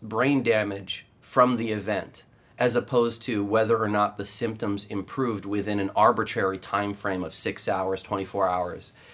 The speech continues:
I think those were definitions that had to be made in a, in an era where we didn't have the technology that we have now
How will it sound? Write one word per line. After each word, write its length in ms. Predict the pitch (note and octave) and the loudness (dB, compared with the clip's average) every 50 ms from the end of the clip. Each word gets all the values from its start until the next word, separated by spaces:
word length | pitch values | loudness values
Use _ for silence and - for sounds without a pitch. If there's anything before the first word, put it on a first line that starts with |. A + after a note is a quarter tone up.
| - - - | -16 -8 -4
I 80 | - B2+ | -2 -2
think 300 | - F3 D3+ C3+ A#2+ A2+ | 0 0 -2 -2 -2 0
those 320 | C3 C3 D#3 E3+ D#3+ - | 2 4 4 4 2 0
were 120 | D3 C#3+ B2+ | 0 0 2
definitions 680 | B2 A2+ A#2 - B2+ A#2 A#2 A#2 - C3 A#2 A2+ G2+ | 2 0 0 0 -2 -2 -2 -2 -2 -4 -4 -4 0
that 300 | A2 G#2+ G2+ - - - - - | 0 0 0 0 -4 -16 -18 -6
had 260 | - - A#2+ B2 A#2+ | 0 0 0 0 0
to 60 | - A#2+ | -2 -6
be 100 | B2 A#2 | -4 -4
made 280 | A2+ A2 A2 A2 G#2+ | -2 -2 -2 -2 -2
in 100 | G#2+ G#2 | -2 -2
a, 140 | G2+ G2 - | -4 -4 -6
in 120 | - G#2 G#2 | -6 -6 -6
an 100 | G2+ G2+ | -6 -4
era 320 | G#2 A#2+ B2 C3 C3 B2 | -2 0 2 4 4 4
where 240 | A#2 A2 A2+ A2 G#2+ | 4 2 2 0 0
we 140 | G#2 G#2+ G2+ | -2 -4 -4
didn't 380 | F#2+ - A#2 A#2+ A#2+ B2 - | -4 -2 -2 -2 -4 -4 -8
have 440 | - - A#2 A2 G#2+ G#2 G#2 F#2 - | -6 -4 -2 0 0 0 0 -2 -6
the 60 | - | -14
technology 640 | - - - A2 G#2 - A#2 G#2+ G#2+ G#2+ A2 G#2+ A2 | -10 -6 -4 -4 -4 -2 0 0 2 0 0 -2 -4
that 140 | G2+ G#2 - | -6 -6 -6
we 120 | G#2+ G2+ | -6 -4
have 240 | F#2+ G#2+ G2 F#2+ F#2 | -2 -2 -2 -2 -2
now 380 | G#2 G#2 G#2+ G#2+ G#2 G#2 - | -2 -2 0 2 0 0 -2